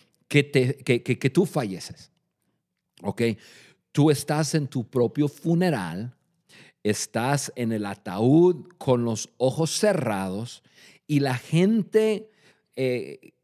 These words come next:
quien tú más quieres, están pasando por última vez para despedirse de ti.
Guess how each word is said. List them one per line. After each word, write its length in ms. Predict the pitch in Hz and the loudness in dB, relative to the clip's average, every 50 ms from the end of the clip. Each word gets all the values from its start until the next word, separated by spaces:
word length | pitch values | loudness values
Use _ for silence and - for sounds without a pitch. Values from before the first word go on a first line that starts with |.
| _ _ _ _ _ _ _ _ | _ _ _ _ _ _ _ _
quien 360 | - - - 147 143 139 131 - | -6 0 2 2 2 2 -2 -4
tú 240 | - - 160 160 | 0 2 2 2
más 520 | 156 147 156 175 190 220 - - - - - _ _ - | 4 2 0 0 0 0 0 -2 -4 -10 -14 _ _ -14
quieres, 760 | - - 240 247 196 135 107 98 92 107 117 - - - _ _ _ _ _ _ _ _ _ _ _ _ - | -8 -2 2 2 2 2 2 -6 -8 -10 -10 -12 -16 -18 _ _ _ _ _ _ _ _ _ _ _ _ -2
están 680 | - 120 117 - - - 120 120 139 151 160 151 - - _ _ _ _ _ _ _ - | -2 -2 -2 -2 -4 -4 -2 0 0 0 0 -2 -6 -10 _ _ _ _ _ _ _ -4
pasando 1040 | - 139 135 - - - - 185 180 156 139 127 120 117 123 123 123 123 120 _ _ | -4 -4 -2 -2 -4 -2 0 0 2 2 0 -2 -2 0 0 2 2 0 -2 _ _
por 640 | - - 127 123 127 123 123 120 120 113 - - _ - | -6 -2 0 2 4 4 4 2 0 -2 -6 -10 _ 2
última 680 | 151 151 170 170 160 _ - 208 196 190 180 160 135 | 2 4 4 2 -2 _ -8 -6 -4 -4 -4 -4 -4
vez 360 | 113 107 104 104 104 - - _ _ _ _ _ _ _ _ _ | -4 -4 -6 -6 -10 -12 -16 _ _ _ _ _ _ _ _ _
para 300 | - 113 107 107 107 104 | -6 -4 -2 -2 -2 -2
despedirse 1120 | 98 107 107 101 - - - _ - 104 101 98 104 117 127 131 131 127 - - 139 131 120 | -2 -4 -4 -4 -6 -10 -12 _ -6 -6 -4 -2 -2 0 -2 -2 -2 -6 -10 -8 -8 -6 -6
de 140 | - 190 | -6 -8
ti. 340 | 185 _ _ - 160 - - | -10 _ _ -18 -18 -18 -20